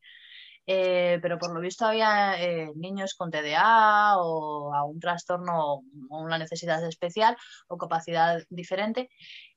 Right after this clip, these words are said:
que necesitan salir a la calle más a menudo. Y entonces se proponía que les llevasen con un lacito azul o no sé qué para que la gente, pues claro, veían al ni-, a la madre con el niño en la calle y se ponían a gritarles de todo.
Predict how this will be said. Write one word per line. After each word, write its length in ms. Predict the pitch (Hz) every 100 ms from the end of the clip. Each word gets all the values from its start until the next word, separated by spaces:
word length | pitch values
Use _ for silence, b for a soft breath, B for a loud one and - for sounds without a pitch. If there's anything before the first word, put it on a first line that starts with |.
| -
que 120 | 220
necesitan 420 | 196 185 196 254
salir 240 | 233 190 180
a 60 |
la 100 | 170
calle 220 | 175 175
más 180 | 165 165
a 40 | 165
menudo. 360 | 202 311 147 - _ _ _ _ _ _ _ -
Y 280 | 254 233 220
entonces 400 | 202 185 196 220
se 400 | 269 240 214 180
proponía 640 | 185 170 175 220 233 285
que 160 | 269 214
les 160 | 196
llevasen 380 | 175 165 170 226
con 160 | 208 190
un 120 | 190
lacito 640 | 175 175 196 175 202 185
azul 600 | 170 - 262 277 277 254 220
o 40 |
no 120 | 208
sé 120 | 208 202
qué 140 | 240
para 240 | 233 185
que 80 | 160
la 100 | 151
gente, 460 | - 185 190 214 -
pues 100 | 165
claro, 260 | 180 233 -
veían 260 | 170 196
al 140 | 220 220
ni-, 180 | 226 -
a 60 |
la 140 | 202 208
madre 220 | 233 190
con 100 | 214
el 80 | 156
niño 180 | 175 208
en 20 |
la 100 | 214
calle 180 | 220 226
y 20 | 233
se 120 | 220
ponían 280 | 170 170 190
a 100 | 190
gritarles 400 | 185 180 202 202
de 100 | 160
todo. 280 | 147 143